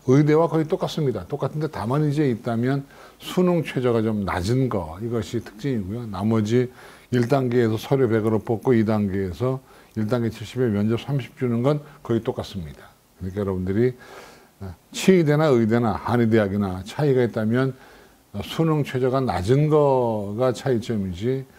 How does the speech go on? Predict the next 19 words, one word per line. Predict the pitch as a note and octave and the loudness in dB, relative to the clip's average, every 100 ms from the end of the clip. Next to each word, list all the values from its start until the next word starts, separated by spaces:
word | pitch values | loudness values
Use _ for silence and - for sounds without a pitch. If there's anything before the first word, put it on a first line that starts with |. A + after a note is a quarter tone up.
| - _ _ | -20 _ _
결코 | - G2 G2 - B2 B2 A#2+ _ _ _ - | -8 -4 -4 -2 -2 -2 -8 _ _ _ -10
다른 | F2 G2+ | -4 0
건 | A2 | 2
없다는 | B2 F#2 G#2+ F2+ - - - F#2 | 2 2 0 -2 -6 -14 -8 -6
것입니다. | E2+ - D#2 C#2+ - D2 | -6 -8 -10 -10 -12 -10
넘어갈게요. | E2 F#2 F2+ D#2+ - E2+ G#2 C#3 - - _ - - - _ - _ | -4 -2 0 -4 -6 -2 0 0 -4 -16 _ -20 -20 -20 _ -20 _
그다음에 | G#2+ G#2 G#2+ B2 C3 C3 - _ _ _ _ - | -2 0 2 2 2 -4 -16 _ _ _ _ -6
단대 | G#2 A2+ A#2 | 0 4 4
천안, | - B2+ C3+ C3 | 2 0 0 0
강릉 | A#2 G#2+ A#2 A2+ | -2 -2 0 2
원주대 | A2 G#2 F#2+ G#2+ A2+ | 2 0 0 0 0
나와 | G2+ G2 G#2 | 0 0 2
있는데 | G2+ F#2 F#2 F2+ G#2+ F#2+ - - | 0 0 -2 -2 -4 -6 -14 -16
거의 | - B2+ B2+ | 0 2 2
똑같습니다. | - E3 - F#3 G2 | 0 -2 0 -2 -2
근데 | D#2+ B2 D3 | -4 0 0
보시면 | A#2+ G2+ B2+ D#3+ D3 | 2 0 0 0 2
뭐 | C3 B2+ A2+ - - - - _ | 2 2 -2 -10 -20 -20 -20 _
<clears throat> | _ | _